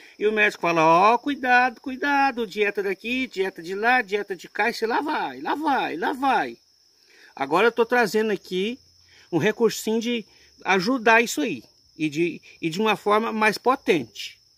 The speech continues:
Chá da folha da embaúba. Um punhado, igual tá na minha mão, assim, mais ou menos.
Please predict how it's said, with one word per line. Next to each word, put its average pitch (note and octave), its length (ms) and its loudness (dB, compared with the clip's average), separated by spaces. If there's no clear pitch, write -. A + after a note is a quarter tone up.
Chá - 340 4
da C4 140 4
folha B3+ 200 0
da B3 120 0
embaúba. F3 500 0
Um G#3+ 100 -8
punhado, F4+ 460 2
igual D4+ 180 2
tá E4+ 120 -2
na D#4+ 100 4
minha C#4+ 220 2
mão, A#3 240 0
assim, G#3+ 180 -4
mais G3+ 220 -4
ou F3+ 80 0
menos. A3+ 280 0